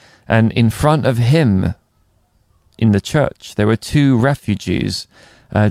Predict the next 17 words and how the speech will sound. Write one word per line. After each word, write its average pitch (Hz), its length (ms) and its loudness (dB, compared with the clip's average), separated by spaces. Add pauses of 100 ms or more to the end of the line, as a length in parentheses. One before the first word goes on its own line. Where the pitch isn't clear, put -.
refugees 101 960 -2
who 117 80 0
had 110 140 0
come 135 260 0
to - 160 -4
Europe 123 420 2
on 117 100 4
a 110 60 2
boat 120 680 -2
from 107 220 -2
Africa. 98 640 -4 (680)
And 98 180 2
they 123 200 4
truly, 117 840 0 (160)
literally 95 760 -2
had 90 280 -2
nothing. 92 680 0